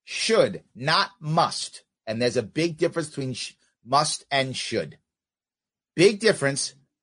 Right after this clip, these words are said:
between, um, must and should. We all should. White people too. You all should. Me too. All should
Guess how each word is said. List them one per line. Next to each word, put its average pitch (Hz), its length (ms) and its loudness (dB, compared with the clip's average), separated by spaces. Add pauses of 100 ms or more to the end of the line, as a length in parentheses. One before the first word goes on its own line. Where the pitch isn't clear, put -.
(220)
between, 127 640 -2 (960)
um, 113 540 4 (200)
must 143 460 0
and 127 200 -2
should. 92 280 -6 (240)
We 220 280 0 (100)
all 196 640 6
should. 139 580 4 (240)
White 185 240 4
people 247 380 0
too. 123 600 0
You 143 220 -4
all 185 260 2
should. 170 600 0 (200)
Me 269 200 -2
too. 339 320 0 (240)
All 233 240 6
should 139 420 0